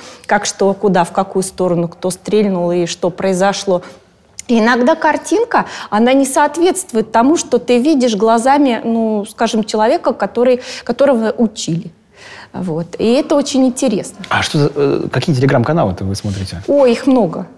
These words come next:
Speaker 1: Их много.
Speaker 2: Ну, хотя парочку основных. Всё равно, я тоже много смотрю, но я в любом случае, у меня там, ну, три-четыре максимум. Я больше, у меня н-, голова пухнет, если
Speaker 1: О, нет, у меня гораздо больше.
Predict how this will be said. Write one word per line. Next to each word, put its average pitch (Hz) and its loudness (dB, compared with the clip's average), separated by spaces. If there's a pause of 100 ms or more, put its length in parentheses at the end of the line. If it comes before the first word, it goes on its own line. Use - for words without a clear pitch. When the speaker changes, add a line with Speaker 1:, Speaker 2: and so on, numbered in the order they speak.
(560)
Speaker 1:
Их 330 0
много. 302 4
Speaker 2:
Ну, 127 0
хотя 131 0
парочку 113 -2
основных. 104 -2 (160)
Всё - -8
равно, 139 2
я 143 2
тоже 165 2
много 156 4
смотрю, 135 2
но 147 2
я 123 4
в 123 2
любом 139 2
случае, 117 -4
у 120 -2
меня 117 0
там, 107 -2 (540)
ну, 131 2
три-четыре 139 2
максимум. 95 -2
Я 101 -2
больше, 113 -2
у 110 -2
меня 113 0
н-, 117 0
голова 120 2
пухнет, 98 -8
если 135 0
Speaker 1:
О, 240 6
нет, 220 2
у 185 -6
меня 214 0
гораздо 208 0
больше. 165 -8